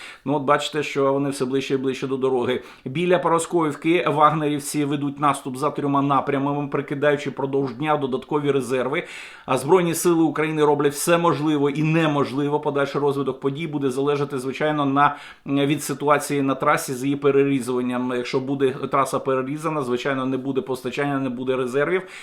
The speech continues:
А доведеться, напевно, приймати рішення про відхід на інші позиції, з яких можна вести, е, оборону, по-, і продовжуючи далі стримувати кацапський наступ.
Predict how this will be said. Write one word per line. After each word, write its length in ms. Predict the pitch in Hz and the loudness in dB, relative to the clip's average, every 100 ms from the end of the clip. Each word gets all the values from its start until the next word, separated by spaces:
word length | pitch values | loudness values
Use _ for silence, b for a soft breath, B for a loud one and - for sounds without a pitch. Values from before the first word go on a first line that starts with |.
| B B | B B
А 300 | 143 143 143 | 4 6 6
доведеться, 580 | 139 147 139 156 151 160 | 4 2 2 0 -2 0
напевно, 440 | 147 - 151 151 | 0 4 4 4
приймати 440 | 135 135 135 131 139 | 2 0 0 0 -2
рішення 340 | 139 151 135 | -2 -4 -4
про 220 | 123 139 | 2 2
відхід 440 | 135 135 - 143 143 | 2 -2 -6 -10 -6
на 300 | 135 127 135 | -2 0 0
інші 360 | 127 143 135 - | 0 -4 -2 -4
позиції, 520 | - 117 147 147 131 | -4 -4 -4 -4 -6
з 60 | 120 | -6
яких 280 | - 135 | -6 -6
можна 280 | 131 127 127 | -2 -2 -2
вести, 340 | 117 117 - 131 | -4 -4 0 0
е, 1200 | 123 131 123 127 123 123 123 120 120 123 120 117 | 0 -4 -4 -2 0 0 0 -2 -2 -2 -2 -2
оборону, 580 | 139 143 151 165 170 B B B | 0 2 0 0 0 B B B
по-, 180 | - 147 | 2 4
і 80 | 143 | 4
продовжуючи 720 | 143 143 147 143 151 143 143 | 2 0 0 0 0 -2 -2
далі 360 | 131 143 147 147 | 2 4 4 0
стримувати 840 | - 147 143 139 131 135 135 135 | -4 0 2 2 2 -2 0 0
кацапський 600 | 131 135 - 117 - 143 | 0 -4 -2 -4 -2 0
наступ. 500 | 139 120 - 110 95 | 2 2 0 -8 -10